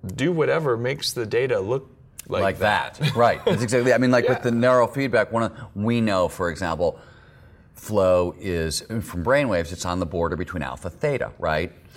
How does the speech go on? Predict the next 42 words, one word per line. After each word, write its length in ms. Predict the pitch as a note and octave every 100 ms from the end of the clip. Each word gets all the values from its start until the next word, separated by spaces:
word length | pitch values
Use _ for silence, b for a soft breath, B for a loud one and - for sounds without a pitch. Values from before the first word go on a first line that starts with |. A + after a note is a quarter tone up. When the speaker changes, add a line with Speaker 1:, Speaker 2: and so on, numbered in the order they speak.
| -
Speaker 1:
Yep. 200 | - -
Speaker 2:
So 520 | - A2+ F2+ E2+ - - - - - _ - -
f-, 240 | - - F#2 G#2+
the 80 | G2
big 280 | D#2 F#2+ F#2
looping 360 | F#2 F2+ D#2+
swing, 300 | D2+ - C#2
this 180 | C#2+ -
is 140 | D#2+ F#2
not 200 | E2 -
this 380 | E2 D2+ -
iteration, 480 | D#2+ D#2+ D2+ D2+ E2+
but 100 | D2+
the 60 | F2+
next 320 | F#2+ F#2+ -
iteration, 560 | F2+ E2+ D#2 - D2+ - B B B B
we're 180 | F#2 E2
gonna 180 | F2 D#2+
have 400 | F2 E2 E2 E2
you 220 | E2+ D#2
in 100 | D#2
a 160 | D2+
wireless 600 | C#2+ C2+ C2 E2+ F#2+ F#2+ -
E 200 | G#2+ F#2
E 20 |
G 240 | D#2 D2+ D2+
helmet, 380 | C#2+ B1+ D2+ - - -
and 420 | D#2+ D#2 D#2+ D2+ - -
it, 140 | E2+
the 100 | E2
whole 300 | - F2+ D#2 -
looping 200 | G2+ F2
swing, 200 | - E2+
as 140 | D#2 D#2
you've 140 | C#2+
noticed, 320 | D2+ C#2 C#2
is 120 | D2+ D#2+
loun-, 380 | C#2+ C#2+ D2 -
lined 260 | D#2+ C#2 C2+
in 80 |
lights, 500 | C2+ A#1 C#2+ - - - B B B
and 400 | D2 C#2+ D2 C#2